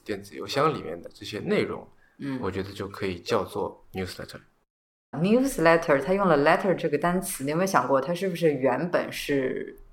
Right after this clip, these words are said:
Speaker 2: 就是比如说像一封信的形式，或者至少是一个纸质版本的？
Speaker 1: 就你的意思是，意思是在电子邮箱之前，
Speaker 2: 对。
Speaker 1: 是否存在 newsletter 这样的东西吗？
Speaker 2: 对，对，对。
Speaker 1: 呃，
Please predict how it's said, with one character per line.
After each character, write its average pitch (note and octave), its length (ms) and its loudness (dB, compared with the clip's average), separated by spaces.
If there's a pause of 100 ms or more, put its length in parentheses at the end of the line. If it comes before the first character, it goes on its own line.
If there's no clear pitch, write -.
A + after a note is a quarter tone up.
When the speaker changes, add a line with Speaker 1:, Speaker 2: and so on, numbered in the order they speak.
(300)
Speaker 2:
就 F3 140 0
是 D#3+ 140 0 (340)
比 C#3 80 -2
如 C3+ 80 -2
说 C3+ 160 2
像 D3 220 0
一 C#3+ 40 0
封 D#3 200 -2
信 G3 320 0
的 - 100 -2
形 - 240 -10
式， - 140 -10
或 - 120 -4
者 C#3+ 120 0
至 D#3+ 120 -4
少 C3+ 200 -2
是 C#3+ 160 -2
一 C3 120 -2
个 C3+ 120 -2
纸 - 180 -8
质 E3 160 0
版 B2+ 240 -4
本 - 160 -8
的？ - 60 -20 (720)
Speaker 1:
就 C3+ 100 -4
你 A#2 140 2
的 A#2 80 0
意 C#3 40 2
思 C#3+ 60 0
是， B2+ 420 -4
意 C3 60 0
思 C3 140 -4
是 A2 160 -4
在 G#2+ 420 4 (180)
电 C3 240 2
子 G2 160 -10
邮 F#2+ 160 -2
箱 B2 360 -4
之 D3 120 -6
前， G2 520 -4
Speaker 2:
对。 C#3+ 320 2
Speaker 1:
是 - 160 -4
否 G2 160 -4
存 G2 160 -10
在 G2+ 80 -2
newsletter G2 520 -6
这 - 120 -8
样 - 40 0
的 D#3 120 6
东 C#3+ 100 2
西 C3+ 100 -4
吗？ A2+ 60 -2
Speaker 2:
对， - 0 -
对， - 0 -
对。 - 60 -8 (920)
Speaker 1:
呃， F2+ 600 0